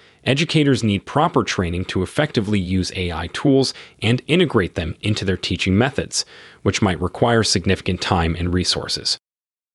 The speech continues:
Four, bias in A I algorithms. A I systems can inadvertently perpetuate existing biases in data, potentially leading to unfair outcomes for certain student demographics. Five, balancing human interaction.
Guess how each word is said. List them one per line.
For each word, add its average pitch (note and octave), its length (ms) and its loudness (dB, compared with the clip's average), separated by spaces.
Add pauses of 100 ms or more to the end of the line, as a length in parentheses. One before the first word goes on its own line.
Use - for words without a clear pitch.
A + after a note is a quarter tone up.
(200)
Four, - 420 0 (560)
bias F2 400 0
in F#2+ 200 0
A F2 180 0
I D#2+ 160 0
algorithms. D#2 680 -4 (400)
A A#2+ 160 2
I F#3 180 2
systems A#2+ 500 2
can A2+ 180 -2
inadvertently G2+ 760 0
perpetuate F#2 680 -2
existing F2 540 -2
biases F#2 520 0
in D#2+ 120 -4
data, - 380 -2 (400)
potentially D3+ 520 2
leading G2+ 320 2
to - 220 -8
unfair G2+ 500 0
outcomes G2 540 0
for - 200 -2
certain E2+ 360 -2
student D#2+ 340 -4
demographics. E2 720 -2 (800)
Five, - 400 -4 (560)
balancing F#2+ 480 2
human E2 320 0
interaction. E2 640 -2